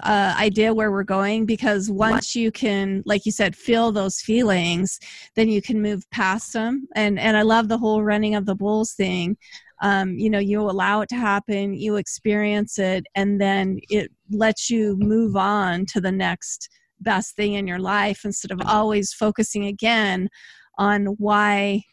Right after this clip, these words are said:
you shouldn't feel this way. You're so focused on the "I shouldn't be" or "I can't," that it's not letting you get to the better part of your life of, like, "Hey, I feel this way. I can choose this." And, you know,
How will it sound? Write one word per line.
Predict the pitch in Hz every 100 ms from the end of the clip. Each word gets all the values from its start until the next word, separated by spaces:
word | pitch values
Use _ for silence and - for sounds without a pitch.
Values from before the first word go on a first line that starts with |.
| _
you | 202 214
shouldn't | - 196 185 -
feel | 180
this | 170 175 -
way. | - - 202 -
You're | 220
so | 208 - 233
focused | - 214 220 220 - 214
on | 196 190 190
the | 190 180 175 - _ -
"I | 196
shouldn't | - 220 208 175 -
be" | 190 180 180
or | 180 185
"I | 180 -
can't," | - 233 202 170 - - - - _
that | -
it's | 190 - 214
not | 196 185
letting | 202 208 208 202
you | 196
get | 190 202 190 -
to | - 196 175 180 196 208
the | 208
better | 208 190
part | 185 - 196
of | 202
your | 190 185
life | 190 196 175 185 -
of, | 190 -
like, | 156 175 _ _ _ _ _ -
"Hey, | 233 185 - - -
I |
feel | 202 220
this | 214 -
way. | 214 190 185
I | 208 202
can | - 202 196
choose | - 214 208 208 208
this." | 180 180 185 - - _ _ _ -
And, | 185 180 190 190 - -
you | 208
know, | 180 185